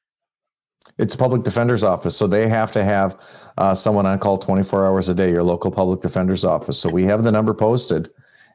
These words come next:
and you arrest a juvenile, you've gotta call that number and get that public defender on the phone.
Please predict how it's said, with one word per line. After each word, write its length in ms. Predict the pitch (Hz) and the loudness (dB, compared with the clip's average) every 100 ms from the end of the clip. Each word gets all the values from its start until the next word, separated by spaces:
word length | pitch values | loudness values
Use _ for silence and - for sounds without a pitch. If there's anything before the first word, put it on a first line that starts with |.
| - | -4
and 540 | 90 90 87 87 87 | -2 0 0 0 0
you 160 | 92 104 | 2 2
arrest 300 | 104 107 - | 2 0 -2
a 60 | 95 | -2
juvenile, 500 | 110 117 104 95 95 | 0 2 0 0 0
you've 300 | 92 95 92 | 0 0 0
gotta 240 | - 92 | -2 -2
call 240 | - 92 | 0 0
that 160 | 101 87 | 0 0
number 420 | 104 110 98 95 - | 0 0 0 -2 -2
and 460 | 78 71 73 67 - _ _ _ _ _ _ _ _ _ _ _ - | -4 -2 -4 -6 -10 _ _ _ _ _ _ _ _ _ _ _ -6
get 140 | 82 | -2
that 160 | 90 - | -2 0
public 280 | 101 98 | 0 0
defender 440 | - 92 104 98 101 | -2 -2 0 2 2
on 80 | 101 | 0
the 60 | |
phone. 400 | 95 104 90 78 | 0 0 0 -4